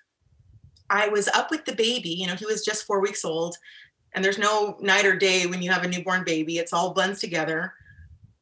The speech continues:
And I remember seeing on the news that there was a terrible, uh,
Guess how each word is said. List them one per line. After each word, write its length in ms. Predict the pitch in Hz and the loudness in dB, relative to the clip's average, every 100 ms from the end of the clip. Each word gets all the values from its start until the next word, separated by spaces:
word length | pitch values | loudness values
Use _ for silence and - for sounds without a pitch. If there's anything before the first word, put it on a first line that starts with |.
| _ _ _ _ _ - | _ _ _ _ _ -4
And 80 | 226 | 2
I 60 | 233 | 4
remember 500 | 240 233 240 247 285 | 4 4 2 2 0
seeing 320 | - 254 247 | -2 -2 0
on 100 | 247 | 2
the 100 | 254 | 0
news 560 | 202 185 175 175 - - - - - | 0 0 -2 -4 -8 -10 -18 -20 -14
that 180 | - 208 | -4 -2
there 180 | 208 196 | 2 4
was 300 | 196 196 - - | 4 2 -8 -10
a 80 | 196 - _ _ | -14 -14 _ _
terrible, 800 | - - 240 208 190 202 202 196 _ _ _ _ _ _ _ _ - | -8 0 2 2 0 -2 -2 -6 _ _ _ _ _ _ _ _ -12
uh, 280 | 175 165 | -8 -8